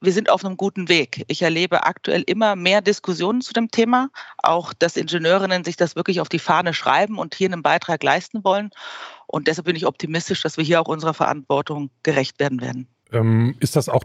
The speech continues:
Speaker 2: Thema bei dir in den Vorlesungen im Rahmen deines Le-, deines Lehrauftrags, an zum Beispiel an der T U Darmstadt? Wird das da thematisiert von dir?
Speaker 1: Also von mir selbst, ja.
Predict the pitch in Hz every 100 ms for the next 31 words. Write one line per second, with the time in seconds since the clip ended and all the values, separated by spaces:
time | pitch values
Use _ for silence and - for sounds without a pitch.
0 | _ _ _ - 127 127 143 127 113 104
1 | 123 143 127 123 107 - 127 143 139 139
2 | 120 135 143 113 95 110 123 117 107 107
3 | - 104 120 117 117 104 113 131 123 -
4 | 127 - 131 - 113 107 123 110 107 -
5 | 110 98 101 120 - 156 - 107 110 -
6 | 117 107 - 107 104 - 101 113 - 131
7 | 156 165 _ _ _ - - 156 165 -
8 | 190 165 180 196 - 165 185